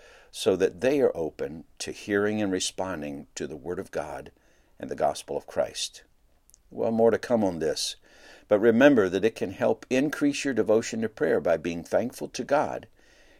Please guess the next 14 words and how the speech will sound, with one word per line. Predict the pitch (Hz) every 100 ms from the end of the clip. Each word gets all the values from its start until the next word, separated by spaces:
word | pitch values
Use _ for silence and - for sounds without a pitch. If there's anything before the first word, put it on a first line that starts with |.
| -
and | 92
by | 82 87
a | 90
fresh | - 110 131 -
realization | 131 101 107 107 - 82
that | 76 -
prayer | - 110 135 160
is | 117 143
a | 151
ministry | 156 151 131 - 76 73 _ _ _ -
that | 78
affects | 78 - 92 - -
people's | - 82 - 76 - -
eternity. | 82 - 82 69 62 64